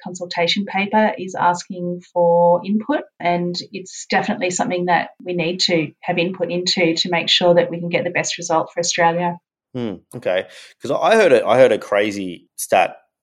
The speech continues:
Speaker 2: the other day that it's really only Australia and Russia of the kind of more developed countries that don't have a fuel efficiency standard at all.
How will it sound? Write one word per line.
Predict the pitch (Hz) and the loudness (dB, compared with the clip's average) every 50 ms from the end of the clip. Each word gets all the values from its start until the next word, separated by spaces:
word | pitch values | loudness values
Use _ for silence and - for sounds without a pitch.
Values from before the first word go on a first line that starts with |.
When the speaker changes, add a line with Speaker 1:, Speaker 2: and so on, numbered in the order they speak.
| _ _ _ - - _ - | _ _ _ -20 -20 _ -6
Speaker 2:
the | - 101 | -2 0
other | 92 - 92 | 0 0 0
day | 85 - 92 92 92 95 92 90 | 0 2 2 4 4 2 2 2
that | 95 90 85 - - - _ _ _ _ _ _ _ _ - | 2 2 2 0 -4 -10 _ _ _ _ _ _ _ _ -6
it's | 107 - - | -6 -4 -2
really | 117 120 127 123 117 110 104 | 0 2 4 6 6 6 6
only | 95 101 101 101 101 98 95 95 92 90 90 87 - - _ _ _ _ _ - | 6 6 4 4 2 2 2 2 0 0 -2 -6 -10 -14 _ _ _ _ _ -4
Australia | - - - - - 104 98 101 101 101 101 95 92 90 87 87 - - - | -4 -4 -2 0 4 4 6 6 6 6 6 8 8 8 6 4 2 -2 -4
and | 101 98 92 92 - | -2 -2 -2 -4 -6
Russia | - 98 98 101 98 98 - - 110 82 73 - - - _ _ _ _ | -6 0 2 2 4 4 4 2 4 4 2 0 -4 -10 _ _ _ _
of | - 98 101 95 87 - - | 2 2 2 2 0 -2 -4
the | - 98 95 95 92 90 90 90 | -2 0 0 0 -2 -2 -6 -6
kind | - - 98 90 | -4 -2 -2 -2
of | 87 85 - - | -2 -4 -4 -2
more | 107 104 98 | 0 0 0
developed | 90 104 92 - 98 95 95 95 92 - - - - - _ _ _ _ _ - | 0 -2 0 2 2 4 4 4 2 0 -4 -12 -14 -16 _ _ _ _ _ -6
countries | - 110 107 110 110 - 113 95 95 98 95 87 - - | -2 0 0 0 0 -2 -4 -4 -4 -6 -8 -10 -4 0
that | 107 95 92 - - _ _ _ _ _ _ _ _ _ _ - | 2 2 2 0 -4 _ _ _ _ _ _ _ _ _ _ 2
don't | 104 104 104 101 | 4 4 4 2
have | 90 - - 104 98 98 98 90 | 0 -2 0 2 4 4 4 2
a | 90 | -2
fuel | 87 - - 101 95 87 87 | -4 -4 -4 -4 -2 -2 -4
efficiency | 85 - 98 90 - 107 95 87 - - 92 90 | -4 -6 -6 -6 -6 -6 -8 -8 -8 -10 -10 -10
standard | - - 92 87 87 85 85 85 82 - | -6 -4 -2 -2 -2 -2 -4 -4 -2 0
at | 95 92 | 0 2
all. | 85 87 95 95 - - | 2 2 2 2 0 -2